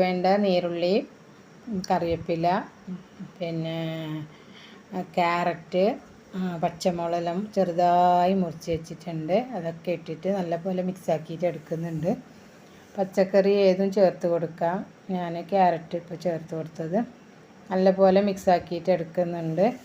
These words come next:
ബ്രെഡ് പിന്നെ ഇതാ നടുവിൽ ഇങ്ങനെ റൗണ്ട് ഷേപ്പിലായിട്ട് കട്ടാക്കി വെച്ചിട്ടുണ്ട്. അപ്പോൾ ദോശച്ചട്ടി അടുപ്പത്ത് വെച്ചിട്ടുണ്ട്. ചൂടായിട്ടാകുമ്പോൾ നെയ്യോ ഓയിലോ എന്തായാലും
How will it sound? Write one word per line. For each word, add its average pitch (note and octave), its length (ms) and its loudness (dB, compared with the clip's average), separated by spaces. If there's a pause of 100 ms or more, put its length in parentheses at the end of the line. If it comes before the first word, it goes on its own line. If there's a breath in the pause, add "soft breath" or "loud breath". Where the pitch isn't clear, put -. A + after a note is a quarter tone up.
(420 loud breath)
ബ്രെഡ് F#3 400 4
പിന്നെ G3 240 4
ഇതാ F#3+ 160 8 (160)
നടുവിൽ F3+ 440 4
ഇങ്ങനെ F3+ 240 0 (400)
റൗണ്ട് F3 380 2
ഷേപ്പിലായിട്ട് E3+ 680 0 (200)
കട്ടാക്കി E3+ 580 0
വെച്ചിട്ടുണ്ട്. E3+ 680 -2 (2000 loud breath)
അപ്പോൾ G#3 260 6
ദോശച്ചട്ടി G#3 640 6
അടുപ്പത്ത് F#3+ 420 2
വെച്ചിട്ടുണ്ട്. F#3 500 0 (140)
ചൂടായിട്ടാകുമ്പോൾ F3 800 2
നെയ്യോ F3 400 2 (100)
ഓയിലോ E3 300 0 (100)
എന്തായാലും D#3+ 400 0